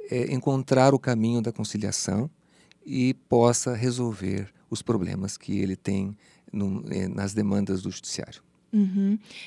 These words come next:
Speaker 2: Desembargador, infelizmente nosso tempo está acabando, mas para finalizarmos a nossa entrevista, o senhor poderia explicar novamente para os nossos ouvintes como fazer para se inscrever na Semana de Conciliação?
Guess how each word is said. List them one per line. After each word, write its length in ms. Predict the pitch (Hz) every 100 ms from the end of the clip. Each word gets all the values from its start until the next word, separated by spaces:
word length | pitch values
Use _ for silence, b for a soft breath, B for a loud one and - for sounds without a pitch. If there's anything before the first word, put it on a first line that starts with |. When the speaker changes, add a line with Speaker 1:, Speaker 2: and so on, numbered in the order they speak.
| B
Speaker 2:
Desembargador, 440 | 196 202 196 196 202
infelizmente 560 | 226 262 233 233 226
nosso 220 | 226 220
tempo 160 | - 220
está 180 | - 226
acabando, 640 | 233 220 196 214 233 226
mas 280 | - 247 254
para 160 | 294 320
finalizarmos 680 | - 330 302 233 233 247
a 60 | 247
nossa 260 | 240 240 247
entrevista, 600 | 247 233 208 196 - 208 B B
o 40 | B
senhor 180 | 277 294
poderia 260 | 269 262
explicar 420 | 262 - 233 254 - -
novamente 600 | 220 285 359 285 254 -
para 120 | 247
os 80 | 233
nossos 260 | 220 -
ouvintes 460 | 208 196 214 226 -
como 200 | - 302
fazer 320 | - 247 247
para 160 | 254 240
se 160 | -
inscrever 600 | 302 - 294 262 226 247
na 80 | 285
Semana 360 | - 226 214 208
de 120 | -
Conciliação? 640 | 202 - 190 - 220 202